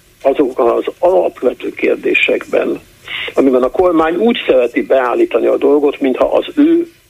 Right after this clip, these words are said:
álláspontja és cselekedete a magyarok álláspontja lenne. Ugye Orbán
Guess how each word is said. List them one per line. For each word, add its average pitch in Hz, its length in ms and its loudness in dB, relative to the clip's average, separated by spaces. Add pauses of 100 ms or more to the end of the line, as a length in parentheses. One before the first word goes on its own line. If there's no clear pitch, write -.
álláspontja 143 840 -2
és - 260 0
cselekedete 147 800 0
a 190 140 2 (280)
magyarok 135 840 -2 (520)
álláspontja 113 800 0
lenne. - 460 -4 (440)
Ugye - 180 0
Orbán 156 560 0